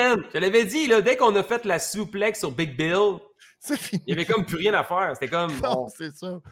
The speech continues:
Speaker 1: on avait
Speaker 2: C'est
Speaker 1: notre
Speaker 2: ça.
Speaker 1: nanane.
Speaker 2: Les gens
Speaker 1: Ouais.
Speaker 2: se sont dit, ouais, c'était le fun, mais finalement, on s'en sac un peu. Et, euh,
Speaker 1: Ouais.
Speaker 2: Jungle Boy, ben, lui, il dit, non, moi, j'ai été tag team champion. J'ai été au sommet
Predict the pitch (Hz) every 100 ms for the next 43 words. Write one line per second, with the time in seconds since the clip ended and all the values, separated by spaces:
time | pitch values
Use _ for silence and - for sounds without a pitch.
0 | - 127 143 151 190 208 165 147 151 160
1 | 123 117 _ _ - 156 202 285 - 196
2 | 185 226 247 285 285 302 - _ - 330
3 | 302 220 127 147 170 202 202 - 294 254
4 | 262 247 233 - - _ _ _ _ -
5 | 269 254 247 226 214 170 202 139 170 _
6 | _ - 160 165 139 139 190 196 165 185
7 | 185 135 135 175 147 147 151 165 165 175
8 | 180 170 170 208 180 135 147 147 131 107
9 | 110 117 131 - _ - 202 214 156 117
10 | 117 123